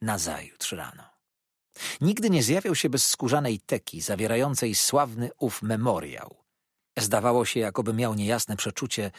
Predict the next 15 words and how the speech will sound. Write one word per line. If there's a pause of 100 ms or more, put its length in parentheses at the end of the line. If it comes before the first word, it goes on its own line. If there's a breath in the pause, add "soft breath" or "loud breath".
(240 loud breath)
że
czas
nagli (220 loud breath)
i
trzeba
raz
wreszcie
zakończyć
długoletnią
pracę. (380)
Pan
Dick (200)
bardzo
lubił
pierniki.